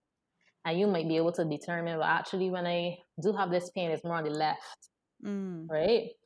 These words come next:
Speaker 1: Or it's more on the right. Or when I get this pain, it also goes down my leg, or it goes to my bum, or, you know."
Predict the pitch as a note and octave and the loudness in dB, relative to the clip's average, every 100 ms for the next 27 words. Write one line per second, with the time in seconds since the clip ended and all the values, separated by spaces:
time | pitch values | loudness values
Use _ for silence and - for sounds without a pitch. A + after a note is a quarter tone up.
0 | - _ - D#3+ D3+ D3+ D#3+ E3 D3+ D3 | -20 _ 0 2 2 0 -2 -2 -2 -2
1 | D#3 D#3 - D3+ D3 D3 D3 - D#3 E3+ | 0 0 0 0 0 0 -2 -4 -2 -2
2 | D#3+ E3 E3+ E3+ - F#3 D#3+ D#3+ D#3 - | 2 2 2 -2 -2 -4 -2 -2 -2 0
3 | D#3 F3+ D3+ D3+ D3 D#3+ E3 F3 G3 E3 | 2 2 0 0 0 0 4 8 8 8
4 | D3+ D3+ D#3 D#3+ D#3+ D#3 D#3 D#3+ G3 E3 | 6 2 6 4 4 -2 4 10 10 8
5 | D3 C#3+ E3+ E3+ D#3+ D#3 D3+ | 2 0 0 -2 -2 -2 -4